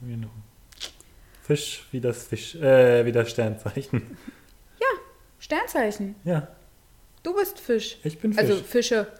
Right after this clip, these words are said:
Speaker 2: <laughs> Gleich zwei Fische.
Speaker 1: Wie zwei Fische?
Speaker 2: Das Sternzeichen heißt Fische.
Speaker 1: Ist nicht Sternzeichen Fisch?
Speaker 2: Ich meine, nein. Es sind zwei Fische auf dem Bild.
Speaker 1: Ich
Speaker 2: Doch
Speaker 1: google
Speaker 2: immer.
Speaker 1: das.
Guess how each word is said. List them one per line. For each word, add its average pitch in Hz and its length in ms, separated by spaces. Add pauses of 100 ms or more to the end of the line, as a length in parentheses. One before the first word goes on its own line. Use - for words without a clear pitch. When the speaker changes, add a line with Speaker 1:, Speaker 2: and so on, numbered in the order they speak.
(320)
Speaker 2:
<laughs> - 480
Gleich 165 240
zwei 208 200
Fische. 180 360 (840)
Speaker 1:
Wie 113 280 (140)
zwei 113 200
Fische? 113 380
Speaker 2:
Das 185 180
Sternzeichen 233 560
heißt 220 220
Fische. 226 320 (500)
Speaker 1:
Ist - 140
nicht 110 140
Sternzeichen 117 580
Fisch? 170 320 (400)
Speaker 2:
Ich 170 240 (100)
meine, 185 480 (180)
nein. 202 300 (220)
Es - 80
sind 233 340
zwei 254 240
Fische 269 400
auf 170 120
dem 170 140
Bild. 156 280
Speaker 1:
Ich 143 140
Speaker 2:
Doch - 80
Speaker 1:
google 135 180
Speaker 2:
immer. 113 120
Speaker 1:
das. 110 200